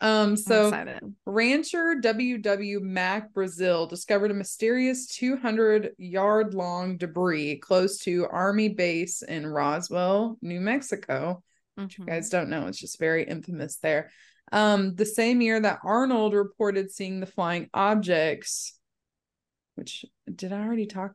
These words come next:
Speaker 1: about him?
Speaker 2: Yeah, you did.
Speaker 1: I
Speaker 2: In
Speaker 1: just did.
Speaker 2: nineteen forty-seven.
Speaker 1: Yeah,
Speaker 2: Yeah.
Speaker 1: look at me, already going.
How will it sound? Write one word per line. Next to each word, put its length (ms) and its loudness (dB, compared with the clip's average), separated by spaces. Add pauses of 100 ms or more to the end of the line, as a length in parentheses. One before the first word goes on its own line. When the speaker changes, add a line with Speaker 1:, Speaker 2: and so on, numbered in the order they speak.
Speaker 1:
about 220 -8
him? 320 -6 (380)
Speaker 2:
Yeah, 380 4
you 200 -2
did. 480 0 (180)
Speaker 1:
I 60 2
Speaker 2:
In 80 4
Speaker 1:
just 180 6
did. 160 2
Speaker 2:
nineteen 540 4
forty-seven. 1120 0 (160)
Speaker 1:
Yeah, 360 2 (100)
Speaker 2:
Yeah. 100 4
Speaker 1:
look 260 2 (120)
at 140 2
me, 300 -2
already 360 0
going. 460 -2